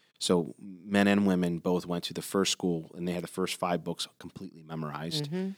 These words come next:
Speaker 1: And then, and then, uh, the next stage of school, it was the whole entire Old Testament that we know. Um, the men would go to that school, and they would l-, l-, memorize all the rest, all the prophets and all the, you know, chronicles and the, the poems and,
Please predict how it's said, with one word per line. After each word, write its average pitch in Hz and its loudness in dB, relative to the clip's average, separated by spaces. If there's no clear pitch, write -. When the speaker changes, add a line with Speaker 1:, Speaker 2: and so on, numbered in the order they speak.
Speaker 1:
And 175 2
then, - 2
and 87 0
then, 90 0
uh, 87 2
the 87 0
next 92 2
stage 87 0
of 82 2
school, 85 0
it 87 -8
was 82 -8
the 92 -8
whole - -6
entire 87 -4
Old 80 -4
Testament 92 -2
that - -6
we 110 2
know. 92 -2
Um, 87 4
the 92 2
men 92 2
would 92 0
go 95 6
to 87 4
that 95 4
school, 90 -2
and 87 -4
they 90 6
would 95 0
l-, 90 -8
l-, 87 0
memorize 87 2
all 87 4
the 82 -2
rest, 82 2
all 80 -4
the - -10
prophets - -4
and 78 -8
all 78 -10
the, 78 -6
you 78 -4
know, 76 -8
chronicles 82 -2
and 80 -10
the, 76 -10
the 78 -6
poems 85 -2
and, 78 -8